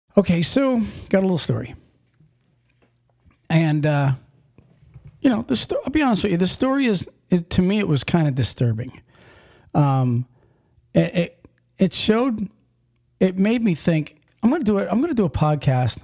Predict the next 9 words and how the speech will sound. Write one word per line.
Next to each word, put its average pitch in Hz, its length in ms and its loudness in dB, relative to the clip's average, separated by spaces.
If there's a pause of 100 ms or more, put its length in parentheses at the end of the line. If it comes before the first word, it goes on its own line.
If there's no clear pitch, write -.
(340)
on 139 480 2 (1200)
really, 214 500 0 (160)
seriously, 175 440 2
who, 226 420 0 (200)
who 359 220 2
should 285 240 -2
really 233 280 2
be 190 360 0
a 156 400 0